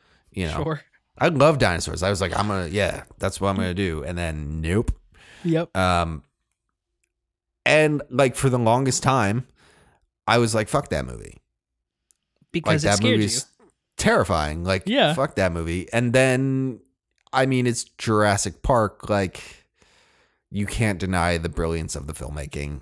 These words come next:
Speaker 1: Like, you can't
Speaker 2: Yeah.
Speaker 1: deny the talent of Steven Spielberg.
Speaker 2: Mm-hmm.
Speaker 1: Um, and you can't, like, I don't know, it's Jurassic Park. Like, you can't deny, you know what I
Speaker 2: Yeah,
Speaker 1: mean?
Speaker 2: what
Speaker 1: And,
Speaker 2: can you
Speaker 1: like,
Speaker 2: say? Yeah.
Speaker 1: um, so, yeah, I really did not <laughs> like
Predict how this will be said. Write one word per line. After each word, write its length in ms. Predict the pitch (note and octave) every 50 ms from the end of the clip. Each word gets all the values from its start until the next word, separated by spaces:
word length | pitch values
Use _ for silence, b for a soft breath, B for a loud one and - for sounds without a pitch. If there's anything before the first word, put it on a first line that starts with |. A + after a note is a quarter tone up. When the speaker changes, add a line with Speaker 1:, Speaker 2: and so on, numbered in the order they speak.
| - -
Speaker 1:
Like, 240 | - F2 F2 - -
you 60 | F2+
can't 220 | - A3+ B3 F2 - A3+
Speaker 2:
Yeah. 60 | F2+
Speaker 1:
deny 160 | E2 E2 E2 E2+
the 80 | E2+
talent 460 | E2 - - F#2+ E2 E2+ E2+ E2+ D2+
of 120 | B1+ E2 -
Steven 300 | - - E2+ D#2+ D#2+ E2
Spielberg. 580 | - - D#2 D2+ E2 - - - - - - B B B B B B B B
Speaker 2:
Mm-hmm. 300 | E3 D#3+ D#3 D#3+ F3 F#3
Speaker 1:
Um, 420 | - D2 D2 C#2+ C#2 C#2 C2 - - _ _ _ _ -
and 160 | G#2+ A#2+ C3
you 80 | B2+
can't, 340 | C3+ - D#3 D#3 D#3 C3+ F#2+ D3+
like, 300 | E3 E3+ E3 D3 - - B B B B B B B B B B B B _ _ _ _ _ _ _ _ _ _ _ _ _ _ _ -
I 80 | C#3+
don't 140 | D#3+ B2+ F#2
know, 100 | G#2 C3+
it's 160 | E3 - -
Jurassic 380 | - - D3 F3+ F3 - A2+ -
Park. 360 | - - G3 - - - -
Like, 160 | G2 G2+ -
you 80 | C#3 B2
can't 240 | - D3 C3+ B2 A#2
deny, 420 | A#2 A2 A#2 A#2 E2+ A1 - - -
you 100 | F#2+ G2+
know 80 | G2+
what 100 | G2 G2
I 20 | G2
Speaker 2:
Yeah, 80 | G2
Speaker 1:
mean? 140 | G2+ G#2 A2 G#2+ -
Speaker 2:
what 80 | - - G2
Speaker 1:
And, 80 | G2 G2
Speaker 2:
can 80 | G#2
you 60 | -
Speaker 1:
like, 80 | G#3 F#3+
Speaker 2:
say? 300 | - - A#3 C4 D#4 B3 -
Yeah. 440 | A2+ C3 G3 A#3 G3+ C3+ A#2+ C#3+ D#3 b b b b b b _ -
Speaker 1:
um, 400 | G2+ G2+ G2+ G2 F#2+ F#2 E2 - _ _ _ - -
so, 320 | - - - E3+ D3 C3+ A#2+
yeah, 240 | A#2+ G#2 F#2 E2 D2+
I 140 | D#2+ A#2+ C#3
really 360 | D#3 D3+ C#3 C#3+ D3 C#3+ C3+
did 140 | A#2 A2+ G#2
not 280 | A2+ A2+ A2 G#2 E2 G2+
<laughs> 180 | G#2 - -
like 340 | B2 G#2 - - - - _